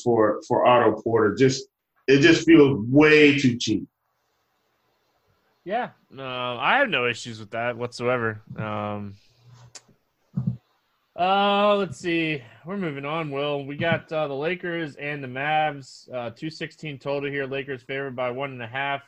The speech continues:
Speaker 2: Kyle Kuzma, probable, um, should make his, um, debut, right? Like, I don't think he's played this season, right? Yeah, he has.
Speaker 1: Nope. This is
Speaker 2: Um,
Speaker 1: his
Speaker 2: and then
Speaker 1: debut.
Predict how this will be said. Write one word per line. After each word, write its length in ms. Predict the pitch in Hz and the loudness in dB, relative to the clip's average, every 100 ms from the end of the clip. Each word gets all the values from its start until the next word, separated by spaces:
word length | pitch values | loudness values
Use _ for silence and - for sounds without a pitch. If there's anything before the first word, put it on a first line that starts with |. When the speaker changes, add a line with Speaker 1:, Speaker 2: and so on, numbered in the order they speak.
| _ | _
Speaker 2:
Kyle 240 | - 202 254 | -8 -6 -6
Kuzma, 680 | - 269 302 220 170 113 - | -8 -6 -6 -4 -4 -4 -6
probable, 760 | 170 247 269 208 127 107 101 123 _ - | -2 0 0 -2 -4 -6 -8 -16 _ -14
um, 460 | 127 120 117 110 - _ _ | -10 -8 -10 -12 -16 _ _
should 240 | _ 143 | _ -8
make 220 | 151 156 - | -6 -8 -8
his, 440 | 143 127 - _ _ _ | -10 -10 -14 _ _ _
um, 480 | 117 113 110 110 101 85 117 | -12 -10 -10 -12 -18 -18 -14
debut, 320 | 123 143 151 | -10 -8 -6
right? 240 | 117 151 | -4 -4
Like, 180 | 135 117 | -8 -8
I 60 | 131 | -8
don't 140 | 156 | -10
think 120 | 139 | -14
he's 120 | 117 | -18
played 180 | - 110 | -16 -18
this 140 | 107 _ | -18 _
season, 200 | 107 107 | -20 -20
right? 160 | 135 | -18
Yeah, 160 | 143 113 _ | -16 -16 _
he 80 | 135 | -20
has. 100 | 123 _ _ _ | -20 _ _ _
Speaker 1:
Nope. 480 | 104 127 160 - - | -2 2 2 0 -8
This 320 | 143 151 147 | -6 -2 -2
is 40 | 135 | 0
Speaker 2:
Um, 80 | 127 | -2
Speaker 1:
his 140 | 131 | -2
Speaker 2:
and 100 | 147 | -2
then 240 | 170 139 | 4 4
Speaker 1:
debut. 340 | 135 143 180 | 2 -2 -4